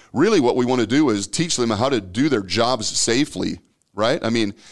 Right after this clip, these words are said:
if you've been hired to operate a forklift or if you've been hired to run a piece of equipment,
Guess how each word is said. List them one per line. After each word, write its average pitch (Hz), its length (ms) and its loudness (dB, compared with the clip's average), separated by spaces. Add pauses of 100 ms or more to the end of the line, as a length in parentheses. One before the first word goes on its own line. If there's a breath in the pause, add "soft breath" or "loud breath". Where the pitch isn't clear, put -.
(220 loud breath)
if 139 160 -2
you've 185 140 -2
been 156 100 2
hired 131 380 2
to 117 100 0
operate 123 320 0
a 110 40 -2
forklift 107 600 -2
or 104 120 0
if 101 100 -4
you've 131 160 0
been 123 100 0
hired 120 260 0
to 98 60 -2
run 120 220 0
a 113 40 0
piece - 260 -2
of 101 100 -6
equipment, 98 640 -2